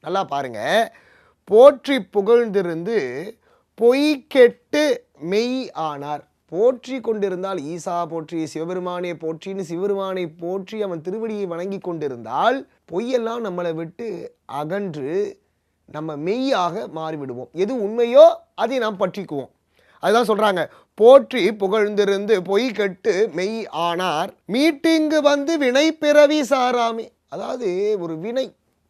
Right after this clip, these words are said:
அது நல்வினையாக இருந்தால் நல்ல பலனை தரும், தீவினையாக இருந்தால் தீய பலனை தரும். "மீட்டிங்கு வந்து வினை பிறவி சாராமே, கள்ள புலக்குரம்பை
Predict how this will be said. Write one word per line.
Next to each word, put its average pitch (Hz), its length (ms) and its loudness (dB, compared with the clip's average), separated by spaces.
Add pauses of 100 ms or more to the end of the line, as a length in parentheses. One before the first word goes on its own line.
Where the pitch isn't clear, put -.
(800)
அது 135 160 -10
நல்வினையாக 175 800 -10
இருந்தால் 170 380 -10
நல்ல 151 260 -10
பலனை 131 260 -14
தரும், - 280 -20 (640)
தீவினையாக 190 720 -10
இருந்தால் 220 320 -8
தீய 240 300 -4
பலனை 190 320 -8
தரும். - 260 -16 (800)
"மீட்டிங்கு 285 600 0
வந்து 254 340 0
வினை 247 260 2
பிறவி 247 380 4
சாராமே, 214 880 4 (540)
கள்ள 247 400 4
புலக்குரம்பை 226 960 2